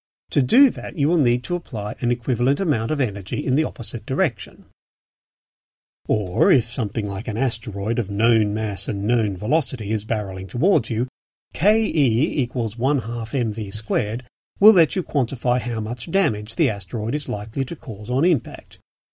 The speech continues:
when all the asteroid's kinetic energy of motion is converted into some other kind of energy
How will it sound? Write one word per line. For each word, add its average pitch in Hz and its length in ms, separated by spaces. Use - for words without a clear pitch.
when 156 200
all 117 140
the 117 140
asteroid's 110 540
kinetic 110 420
energy 101 340
of 90 140
motion 131 500
is 170 140
converted 123 560
into 127 200
some 110 220
other 147 220
kind 107 320
of 113 100
energy 95 440